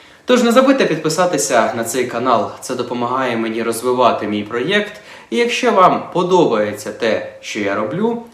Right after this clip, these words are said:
підтримайте цей канал через Монобанку. Навіть одна гривня важлива для мене.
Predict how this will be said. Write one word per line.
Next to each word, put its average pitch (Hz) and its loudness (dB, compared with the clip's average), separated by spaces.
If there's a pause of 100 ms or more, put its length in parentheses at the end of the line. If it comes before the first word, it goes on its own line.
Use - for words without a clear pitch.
(140)
підтримайте 233 -2
цей 110 -6
канал 151 2 (200)
через 185 2
Монобанку. 113 -4 (520)
Навіть 165 4 (140)
одна 175 4
гривня 120 2 (280)
важлива 110 -2
для 98 -4
мене. 87 -8